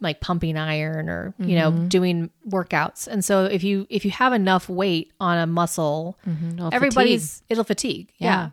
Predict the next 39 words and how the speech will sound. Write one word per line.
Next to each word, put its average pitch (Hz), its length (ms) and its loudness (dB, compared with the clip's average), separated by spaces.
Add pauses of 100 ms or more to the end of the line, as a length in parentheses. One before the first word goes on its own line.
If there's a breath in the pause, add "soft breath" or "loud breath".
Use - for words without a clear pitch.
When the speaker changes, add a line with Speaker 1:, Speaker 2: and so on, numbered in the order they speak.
Speaker 1:
And 208 140 2
everybody's 214 520 4
muscle 185 320 0
is 165 120 0
different, 160 480 -4 (120)
right? 180 240 0
So 175 120 0
you, 185 160 4
Speaker 2:
Mm-hmm. - 100 -12
Speaker 1:
so, 180 120 -2
like, 185 160 2
one 202 200 2
person 196 320 0
might 175 160 0
be 175 100 -2
able 170 200 2
to 165 60 -4
do 165 120 0
only 160 160 -2
ten 214 260 -4
pounds. 180 360 -2
Another 175 160 0
person's 175 340 -4
like, 170 220 -8 (180)
"I'm 175 220 -2
doing 180 180 0
a 190 60 2
hundred 208 180 0
and 208 120 2
fifty 254 340 0
on 151 80 -4
this, 160 120 -6 (100)
on - 100 4
this 170 60 4
one 170 100 2
arm." 156 200 0
Speaker 2:
Mm-hmm. 151 120 -4 (580 loud breath)
Speaker 1:
And 196 200 2
so 202 380 4